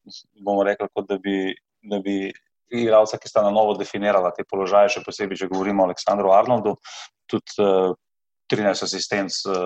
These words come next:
v, v tej sezoni lige. Eh, lahko da je tudi kakšna več, jaz sem nek, nek podatek nekje izvlekel, ki mogoče ni čisto zanesljiv, nima niti veze, ali jih je trinajst ali jih je dvesto, pri Trentu je, je, je ta produktivnost, eh, res neverjetna in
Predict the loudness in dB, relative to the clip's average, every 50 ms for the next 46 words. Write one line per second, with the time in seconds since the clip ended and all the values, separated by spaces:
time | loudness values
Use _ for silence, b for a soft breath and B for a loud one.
0 | -2 -4 -4 -6 -6 -4 -4 -4 -4 -6 -8 -6 -6 -6 -6 -6 -6 -6 -4 -2
1 | -2 -2 -2 -2 -2 0 0 0 -2 -4 _ _ _ _ _ _ _ _ _ -4
2 | -2 0 0 0 0 0 -2 -2 -2 -2 0 0 -2 -2 -2 -6 -10 -10 -8 -8
3 | -6 -4 -4 -4 -4 -4 -6 -8 -10 -8 -8 -8 -8 -8 -8 -8 -10 -10 _ -16
4 | -14 -12 -12 -10 -8 -4 -2 0 0 0 -2 -6 -12 -12 -8 -6 -6 -6 -4 -4
5 | -4 -4 -6 -6 -8 -6 -6 -6 -4 -6 -6 -6 -8 -8 -8 -8 -8 -6 -6 -6
6 | -6 -4 -4 -4 -2 -2 -2 -2 0 2 2 2 2 2 0 -4 -6 -6 -4 -4
7 | -4 -2 -2 0 0 2 2 2 2 0 0 2 4 4 4 4 2 0 -4 -4
8 | -2 -4 -2 0 2 2 2 2 2 2 2 2 -2 0 0 0 0 0 0 0
9 | -2 -2 -2 -2 -2 -2 -2 -4 -6 -2 -2 -2 -2 0 0 2 2 2 2 0
10 | B B B B B B B B -10 -8 -4 -2 0 2 4 4 2 2 2 2
11 | 2 4 2 2 2 0 -2 -2 -2 0 0 2 2 4 2 0 0 -2 -8 _
12 | _ 0 2 2 2 2 0 0 0 0 2 2 2 2 2 0 2 2 2 2
13 | 0 2 4 4 4 4 4 2 -2 -6